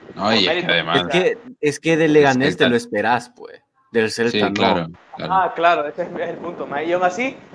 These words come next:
Speaker 2: peleó con todo y que, pues, ya comenté, aún así peleó última jornada.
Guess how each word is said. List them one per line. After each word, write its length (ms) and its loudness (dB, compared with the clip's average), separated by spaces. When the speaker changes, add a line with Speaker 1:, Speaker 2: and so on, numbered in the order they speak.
Speaker 2:
peleó 480 2
con 180 -6
todo 340 4
y 100 -4
que, 400 -6
pues, 120 -14
ya 140 -10
comenté, 480 -6
aún 120 -10
así 160 -10
peleó 360 -4
última 300 -10
jornada. 480 -6